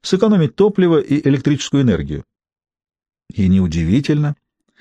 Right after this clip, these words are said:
Необыкновенная красота самоцветов и металлов издавна вызывала у людей представление об их сверхъестественном происхождении и магической силе. Им приписывались лечебные свойства,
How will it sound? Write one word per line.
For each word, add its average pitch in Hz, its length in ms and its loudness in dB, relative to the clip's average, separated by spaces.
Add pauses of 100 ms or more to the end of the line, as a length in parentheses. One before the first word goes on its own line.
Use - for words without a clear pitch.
(560)
Необыкновенная 151 680 2
красота 151 480 0
самоцветов 131 600 0
и 113 80 2
металлов 101 640 0 (300)
издавна 165 540 2
вызывала 123 400 0
у 113 120 -2
людей 113 300 0
представление 131 640 0
об 107 240 0
их 131 80 -4
сверхъестественном 135 1000 0
происхождении 127 800 0
и 117 120 0
магической 113 500 0
силе. 76 360 -4 (1400)
Им 139 160 4
приписывались 147 560 0
лечебные 143 440 0
свойства, 131 580 -2